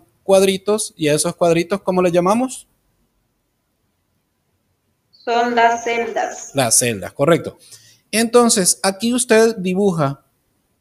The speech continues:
Speaker 1: la columna y automáticamente se va haciendo. Pero yo siempre les digo a los alumnos cuando me toca que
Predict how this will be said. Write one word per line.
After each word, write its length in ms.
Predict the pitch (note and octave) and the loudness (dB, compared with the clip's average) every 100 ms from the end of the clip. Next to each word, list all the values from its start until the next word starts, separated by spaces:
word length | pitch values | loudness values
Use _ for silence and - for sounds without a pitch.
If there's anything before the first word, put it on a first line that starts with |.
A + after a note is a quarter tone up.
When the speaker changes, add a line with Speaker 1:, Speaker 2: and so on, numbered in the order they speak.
| _ _ _ - | _ _ _ -2
Speaker 1:
la 200 | E3+ F#3 | -2 2
columna 440 | G3+ F#3 F#3 G3+ | 4 6 4 4
y 40 | |
automáticamente 1000 | F#3 D#3+ C#3+ C#3 D3 D#3+ E3+ A#2 A2 D3 | 2 2 2 2 -2 -2 0 0 -4 -4
se 220 | D3 A#2+ | -4 -4
va 300 | F#2+ F#2+ F#2 - | -4 -6 -8 -10
haciendo. 640 | A2 - F3 F#3+ F3 G2+ - _ _ _ _ _ _ _ _ _ _ | -6 -4 0 0 0 -4 -14 _ _ _ _ _ _ _ _ _ _
Pero 460 | G3 G3 G#3+ G3+ D#3+ | 4 6 6 2 0
yo 120 | F#3 | 2
siempre 360 | F#3 G3+ G3 G3+ | 4 2 2 2
les 120 | G#3 | 2
digo 200 | G3+ G3+ | 2 2
a 40 | |
los 340 | G3+ G3 G3 - | 4 2 0 -2
alumnos 460 | G3 G#3 G#3 F#3+ F#3+ | 0 2 2 2 0
cuando 480 | D3 B2 A#2+ A#2 | -2 -2 -2 -4
me 140 | A2+ B2+ | -4 -6
toca 260 | D3+ E3 | -4 -2
que 460 | E3 F3 E3+ - - | 0 0 0 -2 -10